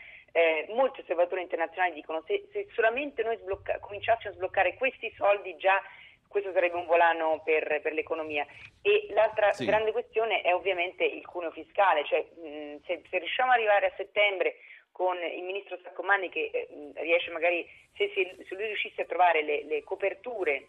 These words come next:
Speaker 1: per abbassare il cuneo fiscale, io credo che anche quello sarebbe
Speaker 2: Grazie.
Speaker 1: un volano. E ultima cosa, io, anche io credo con, con Garavaglia, del, il colleghista Garavaglia, che noi avremmo dovuto chiedere di più a Bruxelles.
Speaker 2: Grazie.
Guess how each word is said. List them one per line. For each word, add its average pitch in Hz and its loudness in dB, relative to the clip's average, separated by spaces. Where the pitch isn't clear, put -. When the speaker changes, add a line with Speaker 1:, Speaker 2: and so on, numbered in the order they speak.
Speaker 1:
per 160 0
abbassare 165 2
il 180 -4
cuneo 190 -8
fiscale, 190 -2
io - -8
credo 151 -10
che 151 -10
anche 156 -12
quello 151 -8
sarebbe 139 -8
Speaker 2:
Grazie. - -6
Speaker 1:
un 170 -12
volano. 156 2
E 214 2
ultima 240 -2
cosa, 233 4
io, 233 -6
anche 220 -6
io 226 -4
credo 208 0
con, 196 -4
con 208 -8
Garavaglia, 175 4
del, 147 -2
il 151 -10
colleghista 170 -2
Garavaglia, 151 2
che 175 -6
noi 226 -6
avremmo 160 -6
dovuto 147 -10
chiedere 143 -4
di 135 -18
più 139 -12
a 135 -6
Bruxelles. 123 -14
Speaker 2:
Grazie. 120 -6